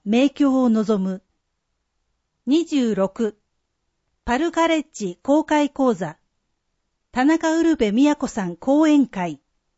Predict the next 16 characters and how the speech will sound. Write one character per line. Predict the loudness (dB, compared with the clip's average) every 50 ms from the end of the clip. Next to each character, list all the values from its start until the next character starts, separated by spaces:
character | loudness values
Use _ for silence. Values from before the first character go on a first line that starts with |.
| _ _ _ _ _ _ _ _
九 | -8 -4 -2
月 | -2 -2 -2 0 0
二 | 2 4 2
十 | 2 2 -2 -2 -2
六 | -2 -4 -2 0
日 | 2 2 2 0 -2 -8 -12 -12 -12 _ _ -6
土 | -2 0 0 2
曜。 | 2 0 0 -2 -4 -8 _ _ _ _ _ _ _ _ _ _ _ _ _ _ _ _ _ _ _ -4
メ | -2 0 2
ダ | 2 0 0
リ | 0 -2
ス | -4 -4
ト | -4 -2 0
に | 0 0
学 | -2 -2 -2 -2 -2 -2
ぶ | -2 -4 -4 -6 _